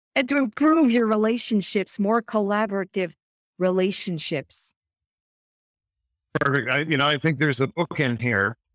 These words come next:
Speaker 2: and I hope it comes soon. But, uh, in the meantime, I think you have, uh, you have an offer that you can give our listeners. Is that right? Would you wanna describe what that is and how they can get it?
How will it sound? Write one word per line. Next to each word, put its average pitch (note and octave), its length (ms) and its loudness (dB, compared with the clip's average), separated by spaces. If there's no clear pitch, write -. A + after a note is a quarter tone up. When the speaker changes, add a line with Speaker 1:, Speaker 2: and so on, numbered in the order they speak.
Speaker 2:
and A#2+ 180 -2
I B2 100 2
hope C#3 220 2
it B2+ 120 -4
comes C3+ 280 -2
soon. C3+ 600 -2
But, C3+ 280 2
uh, C3+ 200 4
in D3 160 0
the C#3+ 200 2
meantime, C3+ 520 -4
I C3 80 0
think D#3 260 -2
you D#3+ 140 2
have, C#3+ 280 -2
uh, C3+ 240 0
you C#3+ 120 -2
have C#3 140 0
an C3 100 0
offer C#3+ 400 0
that B2 240 -2
you B2+ 100 0
can A#2+ 140 -4
give B2 240 0
our A#2 160 2
listeners. A#2+ 520 -4
Is A2 120 -10
that A#2+ 240 -2
right? B2+ 260 -2
Would B2+ 100 -8
you B2 100 -2
wanna B2 300 0
describe B2 400 0
what B2 160 -2
that B2 180 0
is B2+ 280 0
and G#2 100 -2
how A2 140 0
they A#2 120 0
can A2+ 160 -6
get A2 200 0
it? C3 120 -4